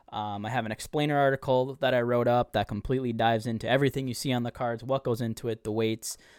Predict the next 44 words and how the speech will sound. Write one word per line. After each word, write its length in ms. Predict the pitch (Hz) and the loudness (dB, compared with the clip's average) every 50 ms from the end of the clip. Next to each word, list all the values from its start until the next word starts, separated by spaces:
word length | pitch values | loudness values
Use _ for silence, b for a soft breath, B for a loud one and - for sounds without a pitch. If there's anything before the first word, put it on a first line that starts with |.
| b b | b b
Um, 160 | b 110 113 117 | b -4 -2 -2
you 60 | 117 | -2
can 160 | - 139 131 | -2 -2 0
find 200 | - 135 131 120 | 2 2 4 6
all 200 | 104 135 139 143 | 6 8 8 8
that 200 | 139 135 131 127 | 8 8 6 6
in 60 | 123 | 4
the 80 | 113 107 | 0 0
link 220 | 127 156 170 165 | 2 2 2 2
tree 280 | - - - 165 170 160 | 0 0 0 2 2 2
in 100 | 143 131 | 2 2
my 140 | 120 113 117 | 0 0 2
bio 320 | 127 123 127 131 127 123 | 4 4 6 6 6 4
on 120 | 117 113 117 | 2 0 -4
Twitter 300 | - - 131 135 131 123 | -2 0 0 2 2 0
if 120 | 117 - | -2 -2
you 60 | 123 | -2
missed 260 | 113 123 123 - - - | -2 -2 -2 -4 -2 0
that, 280 | 120 120 120 117 - | 2 2 2 0 -2
so 100 | - 113 | -6 -10
feel 160 | - - 123 | -6 -6 -6
free 140 | 107 - 117 | -6 -6 -8
to 40 | 110 | -8
check 260 | - - 117 107 - | -6 -8 -8 -8 -2
that 200 | - 127 123 127 | 0 2 4 4
out. 240 | 127 127 127 - b b b b b b b | 4 4 2 2 b b b b b b b
Those 180 | - 160 170 156 | 8 10 10 10
will 80 | 165 | 8
be 140 | 151 151 143 | 4 4 6
back. 320 | 139 139 135 131 123 - | 8 8 8 8 6 4
I 40 | 127 | 2
might 200 | 127 123 120 - | 2 2 2 2
do 100 | - 123 | 2 0
some 180 | 120 - 117 113 | 0 0 -4 -4
test 280 | - - 123 - - | -2 -2 -2 -2 -2
runs, 340 | - 120 117 117 117 113 - | -4 -2 0 0 0 -2 -2
um, 220 | - 120 113 113 - | -4 -4 -6 -6 -6
for 80 | - | -8
a 20 | 110 | -10
couple 220 | - - - - | -10 -10 -12 -12
preseason 560 | - - 131 117 - - 117 110 110 113 113 | -8 -4 -4 -4 -2 -2 -4 -4 -2 -4 -4
games 240 | 110 113 113 113 107 | -2 -2 -4 -4 -6
potentially 540 | - 107 - - 117 110 - - 107 104 101 | -6 -8 -6 -4 -6 -6 -6 -6 -6 -6 -4
too. 280 | - - 160 160 165 | 0 4 6 6 6